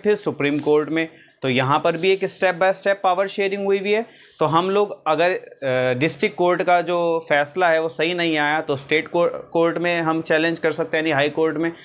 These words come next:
हाई कोर्ट का सही नहीं लगा तो सुप्रीम कोर्ट में चैलेंज कर, सुप्रीम कोर्ट का भी सही नहीं लगा तो प्रेसिडेंट के पास जा सकते हैं। पूरा एक step by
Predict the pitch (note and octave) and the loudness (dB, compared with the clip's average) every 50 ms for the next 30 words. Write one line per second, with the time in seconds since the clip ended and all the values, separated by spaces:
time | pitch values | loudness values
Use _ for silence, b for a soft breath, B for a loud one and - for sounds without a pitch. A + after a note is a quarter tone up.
0 | B B B - D3 D#3 E3+ F3+ F3+ F#3 F#3 F3 F3+ F3+ F3 F3+ F3 E3 E3 D#3+ | B B B 0 0 0 0 0 0 -2 -2 0 -2 -4 -2 -2 -2 0 0 0
1 | D#3 C#3+ C#3 B2 A#2+ A2+ A#2+ A#2 - D3 C3+ F3 F3+ F#3 E3+ F3+ F3+ F3 E3+ F3 | 0 0 0 -2 -2 -2 -4 -4 -4 -4 -2 -2 -2 0 0 0 0 0 0 -2
2 | F3 F3 F#3 E3 E3+ E3 E3 D#3+ E3+ E3 E3 - F#3 E3+ F#3 G3+ G3+ G#3+ G3 G3+ | -2 0 0 0 0 0 0 0 0 0 0 -2 -4 0 0 0 0 2 0 0
3 | G3 F#3+ F#3+ G3 F#3+ F#3+ F#3+ G3 F#3+ F#3 F3+ F3 F3 F3 F3+ F#3+ A#3 A3+ G3 F3 | 2 2 2 0 0 0 0 0 0 0 0 0 0 0 0 -2 -2 0 0 0
4 | D#3+ D3+ E3 E3 D#3+ C#3+ D3 C#3 C3+ B2+ B2+ B2 B2+ B2 A#2+ B2 B2 - C#3+ C#3 | 2 2 0 0 2 0 0 2 2 0 0 0 0 -2 -2 -2 -4 -4 -6 -4
5 | C#3+ G3 A3+ A#3+ A#3+ A3 G#3+ G#3+ G3+ - - F#3+ F3 D#3+ E3+ D#3+ | 0 2 2 2 2 2 -2 -4 -6 -2 -2 -2 0 0 0 0